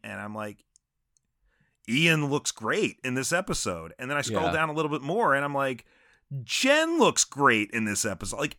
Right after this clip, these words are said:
Speaker 1: everybody just looks great in this episode. The whole episode looks great, is what I'm saying.
Speaker 2: Okay. All right. I, you're, I didn't take much stock in everyone's hair.
Speaker 1: But
Speaker 2: I
Speaker 1: not
Speaker 2: will
Speaker 1: just
Speaker 2: say
Speaker 1: the
Speaker 2: I
Speaker 1: hair, not just
Speaker 2: <laughs>
Speaker 1: I mean, they,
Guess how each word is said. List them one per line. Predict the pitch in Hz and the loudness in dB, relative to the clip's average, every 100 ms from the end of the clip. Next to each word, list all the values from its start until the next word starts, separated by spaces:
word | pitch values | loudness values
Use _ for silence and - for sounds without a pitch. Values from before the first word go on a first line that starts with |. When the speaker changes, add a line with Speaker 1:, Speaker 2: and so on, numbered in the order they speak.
| - | -8
Speaker 1:
everybody | 214 262 262 190 185 | -6 -4 -2 -2 -2
just | 151 165 - | -4 -8 -8
looks | 139 139 - - | -4 -4 -4 -6
great | - 185 254 165 | 0 0 0 -2
in | 156 | -4
this | 175 220 | -4 -2
episode. | 254 302 110 92 | -4 -4 -4 -2
The | 123 | 0
whole | 170 214 | 4 4
episode | 175 143 135 110 | 4 2 0 2
looks | 104 - | 0 -4
great, | 98 69 50 _ - | -4 -4 -6 _ -10
is | 107 | -2
what | 107 | 0
I'm | 92 | 2
saying. | 113 131 | 2 4
Speaker 2:
Okay. | 131 110 107 - - | 2 2 -2 -6 -4
All | 120 151 | 0 4
right. | 180 170 - - _ _ 294 254 | 4 4 2 -4 _ _ _ -4
I, | 135 147 - 127 _ _ | -2 -2 -6 -20 _ _
you're, | 214 139 147 151 - - - - - - - - - | -8 -4 -2 -4 -6 -18 -18 -18 -20 -20 -20 -20 2
I | 170 | 4
didn't | 208 190 | 6 4
take | 196 196 - | 4 2 4
much | 160 151 | -2 0
stock | - - 165 165 | -2 4 6 6
in | 151 139 117 | 2 -2 -2
everyone's | 143 135 131 117 - | -2 2 2 0 -2
hair. | - 151 139 90 76 - _ - | 0 4 4 4 0 -10 _ -10
Speaker 1:
But | 180 233 | 2 6
Speaker 2:
I | |
Speaker 1:
not | 190 | 10
Speaker 2:
will | 233 | 12
Speaker 1:
just | - | 12
Speaker 2:
say | 220 | 10
Speaker 1:
the | 190 | 12
Speaker 2:
I | 180 | 12
Speaker 1:
hair, | 196 285 180 | 12 10 12
not | 403 214 | 12 12
just | 302 214 | 12 12
Speaker 2:
<laughs> | 349 - 330 - 320 - - - - 302 - - - - - - - - - - - | 10 10 8 8 8 6 6 2 2 -4 -2 -4 -4 0 -2 -2 -20 -20 -20 -4 2
Speaker 1:
I | |
mean, | 302 277 | 6 8
they, | 247 | 6